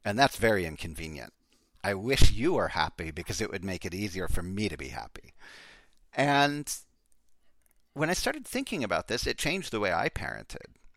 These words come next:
When I saw my, uh,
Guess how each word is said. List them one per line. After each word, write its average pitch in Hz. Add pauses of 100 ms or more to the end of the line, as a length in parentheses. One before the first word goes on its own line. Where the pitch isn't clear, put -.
When 110
I 123
saw 117
my, 104 (680)
uh, 76